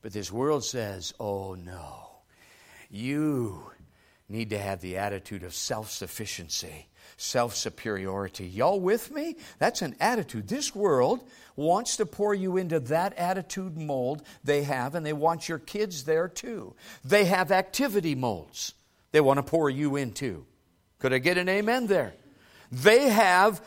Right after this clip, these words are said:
associations they want you to be just like them and operate with them. Y'all with me? This world has a mold. Wants to pour you into it, pour your children into it,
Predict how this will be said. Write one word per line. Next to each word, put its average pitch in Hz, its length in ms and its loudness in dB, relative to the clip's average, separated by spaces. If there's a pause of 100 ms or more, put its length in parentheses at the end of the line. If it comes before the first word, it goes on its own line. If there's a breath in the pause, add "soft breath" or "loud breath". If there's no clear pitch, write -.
associations 220 1300 4
they 190 160 8
want 185 440 4
you 165 320 2 (260 loud breath)
to 175 120 4
be 180 580 2
just 190 380 4
like 175 240 4
them 165 260 4 (220 loud breath)
and 170 260 0 (200)
operate 185 480 6
with 160 160 4
them. 147 200 4
Y'all 185 280 8
with 214 260 6
me? 320 260 2 (200 loud breath)
This 262 240 6
world 247 260 10
has 226 260 4
a 294 60 4
mold. 330 560 6 (720)
Wants 151 200 0
to 165 80 2
pour 175 240 2
you 226 300 0
into 226 440 2
it, 220 200 0 (880 soft breath)
pour 143 160 0
your 117 160 -2
children 190 480 -2
into 131 460 -6
it, 98 280 -12